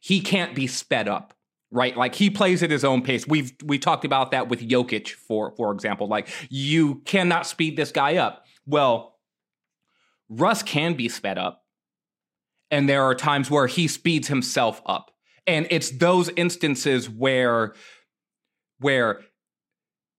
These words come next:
he's doing that to himself, and that's not the part of the game where that is needed. There are definitely times where that's beneficial, that he's speeding up, that he's pushing harder, that he is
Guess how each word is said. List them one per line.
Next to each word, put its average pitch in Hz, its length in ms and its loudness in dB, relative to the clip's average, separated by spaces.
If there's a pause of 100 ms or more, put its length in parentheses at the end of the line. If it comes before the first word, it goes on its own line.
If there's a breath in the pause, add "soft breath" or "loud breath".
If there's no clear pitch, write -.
(480)
he's 156 320 -2
doing 185 400 4
that 165 200 0
to 156 160 2
himself, 143 580 2 (100)
and 120 460 0 (240)
that's 135 480 -2
not 147 600 2 (240)
the 135 80 -2
part 139 340 0
of 127 120 -2
the 127 60 0
game 123 520 0
where 113 160 0
that 110 200 0
is 104 160 -6
needed. 101 460 -6 (160 soft breath)
There 180 180 4
are 165 60 4
definitely 208 380 2
times 165 420 0
where 143 160 2
that's 147 260 -2
beneficial, 143 800 -2 (240)
that 117 120 -4
he's 127 260 -4
speeding 107 440 -6
up, 95 200 -8
that 117 100 -2
he's 113 220 -8
pushing 110 400 -8
harder, 101 480 -2
that 104 240 -6
he 113 240 -6
is 101 200 -8